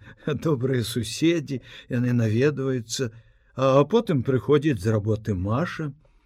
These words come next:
Вось так пагаварылі яшчэ пра тое сёе». Нарэшце Кірыла падступіў да галоўнага, асцярожна, далікатна:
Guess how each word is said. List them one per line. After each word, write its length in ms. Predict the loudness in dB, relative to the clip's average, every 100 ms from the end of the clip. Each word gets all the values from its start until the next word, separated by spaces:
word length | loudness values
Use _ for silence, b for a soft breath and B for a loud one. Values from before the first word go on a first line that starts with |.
| _ _ _ _ _ _ -10
Вось 560 | -2 2 2 0 -8 -12 _ _ -2
так 320 | -2 -4 -18 -4
пагаварылі 1000 | -4 -2 -4 -2 0 0 2 0 0 -2 -2 -2
яшчэ 500 | -4 -6 -8 -4 -4 -4
пра 160 | -8 -8 -8
тое 420 | -6 -4 -4 -6 -6
сёе». 640 | -10 -10 -6 -2 -2 -2 -6 B B B 2
Нарэшце 400 | 4 2 0 -4
Кірыла 460 | 0 2 2 0
падступіў 920 | -2 -6 -6 -16 -8 -8 -6 -4 -2 -2
да 100 | -4 -2
галоўнага, 800 | -2 2 2 2 -2 -4 -2 -4
асцярожна, 720 | -4 -4 0 2 0 -2 -6 -4
далікатна: 800 | -4 -4 -4 -4 -6 -4 -2 -2